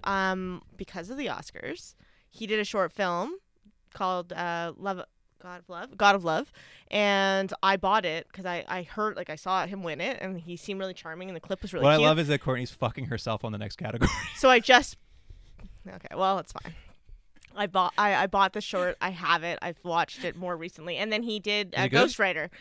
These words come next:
Speaker 1: Yeah, it's a great short. It's
Speaker 3: Hmm.
Speaker 1: a really good short.
Speaker 2: Well, and
Speaker 1: And
Speaker 2: Ghost
Speaker 1: he did
Speaker 2: Rider
Speaker 1: Ghost Rider.
Speaker 2: is what he won his Emmy for.
Speaker 1: Well, there you go.
Speaker 3: Huh.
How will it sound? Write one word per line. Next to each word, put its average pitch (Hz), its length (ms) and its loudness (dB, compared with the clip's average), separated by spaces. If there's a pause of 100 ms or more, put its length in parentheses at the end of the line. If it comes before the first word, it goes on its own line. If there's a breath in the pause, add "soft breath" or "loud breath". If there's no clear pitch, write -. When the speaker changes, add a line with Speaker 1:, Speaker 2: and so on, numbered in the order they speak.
(100)
Speaker 1:
Yeah, 208 160 4
it's 190 120 -2
a - 20 -10
great 220 240 0
short. 95 360 -4
It's 120 120 -2
Speaker 3:
Hmm. 202 60 -2
Speaker 1:
a - 20 -4
really 196 220 2
good 170 180 -2
short. 143 160 -2
Speaker 2:
Well, 147 160 6
and 202 80 4
Speaker 1:
And 202 80 2
Speaker 2:
Ghost 180 160 4
Speaker 1:
he 233 60 0
did 202 80 2
Speaker 2:
Rider 185 160 4
Speaker 1:
Ghost 214 100 0
Rider. 165 160 2
Speaker 2:
is 165 160 -4
what 175 140 -2
he 196 80 -4
won 190 160 -4
his 196 100 -4
Emmy 226 200 -4
for. 117 360 -6
Speaker 1:
Well, 196 120 -4
there 196 160 2
you 196 60 0
go. 233 240 -2 (360 soft breath)
Speaker 3:
Huh. 339 220 0